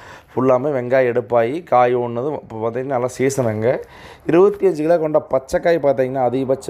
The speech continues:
விலையா ஐந்நூறு ரூபாயிலேருந்து ஆறுநூறு, ஏழ்நூறு ரூபா வரைக்கும் விற்பனையாகுதுங்க. வெங்காயம் விலை வந்து சற்று ஸ்லோ தானுங்க. அதே இருபத்தி அஞ்சு கிலோ கொண்ட பட்டறை வெங்காயம் பார்த்தீங்கன்னா, நானூறு, ஐந்நூறு, ஆறுநூறு அதுவுமே காய். அதுக்கு மேலே சேர்ந்த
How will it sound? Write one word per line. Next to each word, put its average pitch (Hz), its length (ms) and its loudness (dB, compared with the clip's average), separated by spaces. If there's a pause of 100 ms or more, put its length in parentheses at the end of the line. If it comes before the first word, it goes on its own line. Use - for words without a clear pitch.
விலையா 120 260 0 (220)
ஐந்நூறு 156 360 0
ரூபாயிலேருந்து 120 460 2 (140)
ஆறுநூறு, 120 380 0 (160)
ஏழ்நூறு 123 280 -2
ரூபா 107 140 -2
வரைக்கும் 107 300 -6
விற்பனையாகுதுங்க. 110 720 -2
வெங்காயம் 147 500 2
விலை 131 140 -2 (100)
வந்து 123 200 -8
சற்று 107 380 -12
ஸ்லோ 113 180 -2 (120)
தானுங்க. 113 280 -2 (800)
அதே 165 160 2 (120)
இருபத்தி 180 380 0
அஞ்சு 151 160 -6
கிலோ 165 220 2
கொண்ட 151 140 0 (160)
பட்டறை 175 380 0
வெங்காயம் 147 340 -2
பார்த்தீங்கன்னா, 123 360 -4 (240)
நானூறு, 127 480 2 (200)
ஐந்நூறு, 127 340 -2 (140)
ஆறுநூறு 120 320 0 (100)
அதுவுமே 117 380 -6 (180)
காய். 135 240 2
அதுக்கு 123 240 -2
மேலே 135 160 0
சேர்ந்த 139 160 -6